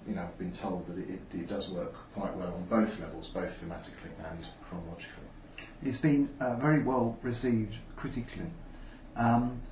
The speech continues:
Speaker 2: and one of the things that a lot of people have commented upon is about how human it is, how moving are the stories of those people.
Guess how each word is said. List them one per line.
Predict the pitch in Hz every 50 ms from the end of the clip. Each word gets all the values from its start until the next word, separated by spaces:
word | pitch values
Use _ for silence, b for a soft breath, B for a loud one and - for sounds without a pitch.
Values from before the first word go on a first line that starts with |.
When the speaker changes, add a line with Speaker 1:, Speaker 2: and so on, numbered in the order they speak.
| - - - -
Speaker 2:
and | 131 131 139
one | 151 165 165
of | 147 120
the | 120 110
things | - - 107 98 92 95 - -
that | 98 107
a | 113
lot | 113 113 110
of | 107 107 -
people | - 113 101 - 107
have | 104 -
commented | - 131 127 127 117 107 104 - -
upon | 98 95 - 104 98 95 98
is | 101 98 -
about | 107 110 110 107 107 113
how | 113 113 113 113 110 107 104 - -
human | - - - 170 165 156 139 127 101 98
it | 95 - -
is, | 113 - - - -
how | 113 110 110 107 107 98 - 101
moving | 120 131 127 123 117 110 110 98 90 92 85 95
are | 98 95
the | 90 -
stories | - - 107 95 95 95 92 80 - 101
of | - -
those | 95 87 80 -
people. | - - 110 - - -